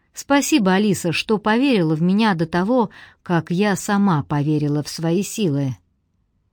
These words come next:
Спасибо моей лучшей подруге, Кейт Хойт, за то, что подружилась со мной, когда мы обе только-только делали первые шаги в Нью-Йорке. Кейт, ты особенная и неповторимая,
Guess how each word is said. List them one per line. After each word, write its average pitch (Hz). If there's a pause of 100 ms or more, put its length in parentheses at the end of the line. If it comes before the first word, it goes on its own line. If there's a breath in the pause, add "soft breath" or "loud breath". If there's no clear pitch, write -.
(180)
Спасибо 262
моей 233
лучшей 254
подруге, 160 (320 soft breath)
Кейт 170
Хойт, 185 (320 loud breath)
за 180
то, 294
что -
подружилась 254
со 156
мной, 151 (500)
когда 175
мы 170
обе 226
только-только 233
делали 175
первые 165
шаги 156
в 165
Нью-Йорке. 156 (540 soft breath)
Кейт, 202 (300 soft breath)
ты 294
особенная 196
и 208
неповторимая, 180